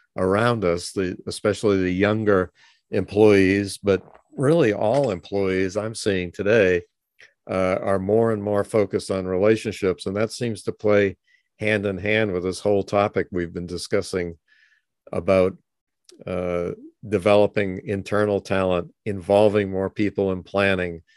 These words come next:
tweaking your culture, adding to the, cultural elements of your company to,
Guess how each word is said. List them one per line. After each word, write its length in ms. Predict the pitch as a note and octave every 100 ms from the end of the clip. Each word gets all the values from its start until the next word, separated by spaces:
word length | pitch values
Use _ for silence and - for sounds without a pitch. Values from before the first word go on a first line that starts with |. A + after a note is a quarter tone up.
| _ _ _ _ _ _ -
tweaking 480 | - A#2 G#2 A2+ G#2
your 160 | F#2+
culture, 560 | - G2+ G2+ - F#2 F2+
adding 460 | G2 G2 G#2 G#2 F#2
to 160 | G2+
the, 300 | F2+ F2+ F2 - _ _ _ _ _ _ _ _ _ - -
cultural 500 | A#2+ G#2 A2+ G2+ G2
elements 480 | G2 G2 F#2+ F2+
of 100 | F#2
your 120 | F2+ F2
company 500 | - G#2+ G#2 F#2+ F2
to, 360 | - F2 E2+